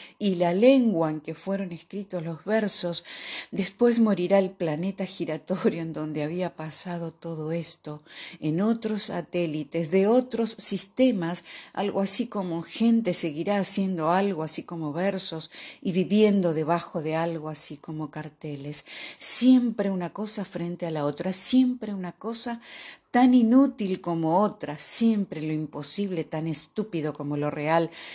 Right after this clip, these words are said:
siempre el misterio del fondo tan cierto como el sueño del misterio de la superficie, siempre esto o siempre lo otro, o ni una cosa ni la otra.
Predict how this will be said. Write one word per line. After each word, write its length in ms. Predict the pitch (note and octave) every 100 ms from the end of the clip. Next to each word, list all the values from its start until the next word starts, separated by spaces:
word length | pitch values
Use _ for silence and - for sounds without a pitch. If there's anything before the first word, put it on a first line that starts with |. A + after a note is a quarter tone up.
| -
siempre 680 | - - B3 B3 A#3 G#3+ F3
el 80 | E3+
misterio 580 | F3 D#3+ - A#3+ B3 A3
del 220 | E3 D#3+
fondo 500 | - G#3+ A3 A3+ F#3+
tan 380 | - F3+ F#3 F3
cierto 680 | - G3+ G#3+ A3+ - A3+ A3+ - - -
como 220 | - D#3+ E3
el 80 |
sueño 360 | D#3+ G3+ G#3 G#3
del 140 | F3+
misterio 520 | D#3+ D#3+ - G#3 G#3 G3+
de 100 | E3+
la 100 | D#3+
superficie, 840 | - E3+ D#3+ - F3+ F3 - E3+
siempre 680 | - G#3+ G#3+ - F3 D3+ -
esto 520 | F3+ F#3 F3+ - D#3+
o 60 | D3
siempre 600 | D3+ - G3+ F3+ - D#3
lo 180 | C#3+ C#3
otro, 440 | F3 F#3 - D#3 - - - - - _ - _
o 160 | - D#3
ni 100 | D#3
una 260 | D#3+ E3+ D3+
cosa 340 | E3+ E3+ E3+
ni 160 | D#3+ C#3
la 180 | C3+
otra. 480 | D3 D3+ - C#3 C#3+